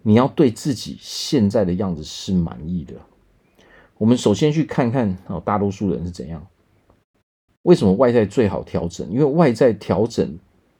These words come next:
哦，只需要花费，哦，不需要花费很长的时间。我们可以问自己，我们有没有把我们的，诶，头发，我们的头发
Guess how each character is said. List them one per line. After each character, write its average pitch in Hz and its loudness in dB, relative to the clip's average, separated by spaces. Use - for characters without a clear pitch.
哦， 80 -10
只 - -6
需 90 -4
要 110 6
花 104 -2
费， 101 -4
哦， - -16
不 135 -4
需 - 0
要 139 6
花 135 0
费 135 -4
很 92 -4
长 - -12
的 87 -4
时 - -8
间。 90 -8
我 127 0
们 135 4
可 185 6
以 180 12
问 156 6
自 139 -4
己， 98 -4
我 127 2
们 135 4
有 127 8
没 113 4
有 147 4
把 87 -2
我 98 -4
们 90 0
的， 92 0
诶， 104 -6
头 120 4
发， - -4
我 - -6
们 127 4
的 - -18
头 151 4
发 147 0